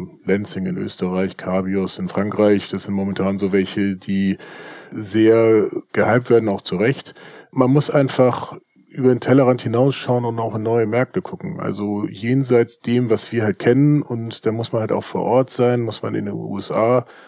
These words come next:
mal schauen, in Japan, also gar nicht mal, dass man dort die Unternehmen besucht, aber dass man tatsächlich einfach weg von den ausgetretenen Pfaden geht, dass ich nicht nur gucke, was machen die anderen alles, sondern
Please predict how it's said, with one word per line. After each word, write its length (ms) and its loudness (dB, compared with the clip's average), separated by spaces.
mal 240 -2
schauen, 360 -2
in 100 -4
Japan, 360 -2
also 120 -4
gar 120 -2
nicht 140 -8
mal, 80 -4
dass 140 -10
man 120 -6
dort 680 -8
die 400 -2
Unternehmen 540 2
besucht, 380 -4
aber 140 -2
dass 160 -4
man 140 -4
tatsächlich 640 -4
einfach 600 -2
weg 260 2
von 120 2
den 120 2
ausgetretenen 640 0
Pfaden 320 2
geht, 340 2
dass 160 -6
ich 100 -4
nicht 160 -2
nur 100 2
gucke, 240 -4
was 120 -4
machen 180 -8
die 80 -8
anderen 240 -2
alles, 320 2
sondern 340 -4